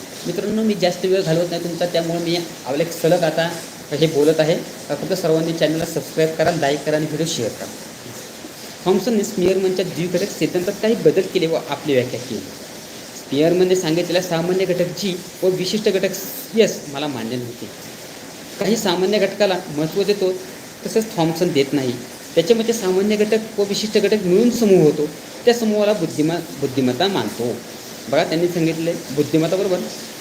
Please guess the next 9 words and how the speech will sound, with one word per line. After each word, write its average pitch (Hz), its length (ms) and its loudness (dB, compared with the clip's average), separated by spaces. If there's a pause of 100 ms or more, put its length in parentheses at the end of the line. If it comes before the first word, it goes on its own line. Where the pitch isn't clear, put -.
(540)
जो 175 240 8 (400)
आहे 151 200 4 (1000)
चौकोनी 156 320 4
कंस, 156 220 2 (520)
त्याच्यामध्ये 160 360 -2
पहा 151 120 -4 (300)
जी 190 100 -2
प्लस 160 360 2
एस 147 100 0